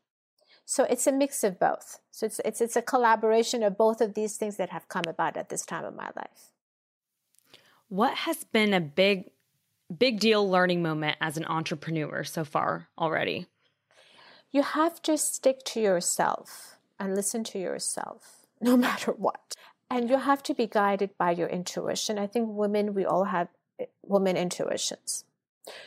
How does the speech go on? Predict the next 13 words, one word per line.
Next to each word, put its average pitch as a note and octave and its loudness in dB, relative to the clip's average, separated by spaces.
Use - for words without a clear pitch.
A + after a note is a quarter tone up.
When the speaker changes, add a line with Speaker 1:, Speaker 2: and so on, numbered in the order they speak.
Speaker 1:
You C4+ 4
have C4 -2
to C#4 2
stick - 0
to - -6
your E3+ -2
own F3+ -6
intuitions - -10
because B3+ 2
you're A#3 0
going A3+ 0
to A3 2
have G3 0